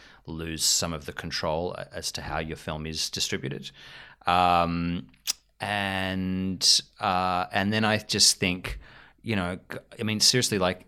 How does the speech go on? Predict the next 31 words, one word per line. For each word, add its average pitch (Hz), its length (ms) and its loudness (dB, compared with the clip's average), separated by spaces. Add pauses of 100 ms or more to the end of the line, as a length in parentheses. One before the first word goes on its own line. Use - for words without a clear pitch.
it 127 140 -6
wa-, 123 220 -4
it 135 160 -6
was 120 120 -2
such - 420 2
a 110 60 0
long 95 280 0
process 90 440 -2
editing 92 340 -4
that 101 140 -4
film. 120 380 -6
I 98 120 -2
was 110 180 -4
a 90 60 -4
different 90 540 -6
person 87 360 -2
as 80 120 -6
an 80 100 -6
editor. 76 400 -6 (880)
You 104 100 -8
know, 80 140 -8 (240)
like, 101 200 -4
I, 107 140 0 (180)
I 107 120 2
can 104 200 -2
cut, - 380 -4 (120)
you 120 120 -4
know, 98 100 0
I 92 100 0
can 95 220 -4
cut 92 240 -4